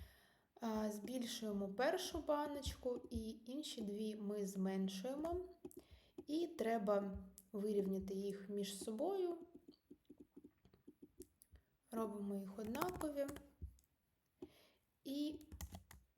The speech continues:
переносимо через Shift. Е, можливо, якщо це, звісно, все залежить від анімації,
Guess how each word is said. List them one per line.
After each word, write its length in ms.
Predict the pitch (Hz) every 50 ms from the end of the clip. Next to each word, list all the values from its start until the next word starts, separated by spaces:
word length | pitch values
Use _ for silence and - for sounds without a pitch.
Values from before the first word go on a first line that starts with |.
| - _ _
переносимо 840 | - 233 233 233 220 220 226 226 220 220 - - 208 196 190 190 185
через 380 | 190 - - 220 202 208 190
Shift. 600 | - - - - 226 226 220 202 - - - - - - _ _ _ _ _ _ _ -
Е, 320 | 220 202 202 196 196 202 196 196
можливо, 600 | 220 233 226 233 254 285 294 269 240 220 208 - -
якщо 440 | 220 214 208 - - - 226 214 202
це, 280 | 202 - 214 208 202
звісно, 300 | 185 185 214 202 - 214
все 140 | 190 - 190
залежить 380 | 185 202 202 202 196 - - 220
від 140 | 220 196
анімації, 560 | 220 220 240 269 339 415 427 381 - 302 277